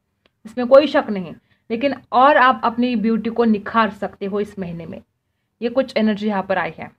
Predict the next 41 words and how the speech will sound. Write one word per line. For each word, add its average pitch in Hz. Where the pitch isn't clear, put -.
दूसरों 233
की 247
तरफ 240
से 240
अटेंशन 220
मिल 202
सकता 196
है 185
इस -
महीने 180
में 180
आपको। -
तो 294
ये 277
कुछ 302
गुड 220
न्यूज़ 233
है 254
जो 240
आपको 233
मिलने 196
वाली 190
है 220
within 254
the 277
next 233
few 240
months। 196
आने 240
वाले 294
कुछ 302
महीनों 226
के 226
अंदर 226
आपके 214
लाइफ 202
में 240
बहुत 226
सारे 277
पॉजिटिव 226
चेंजेस 220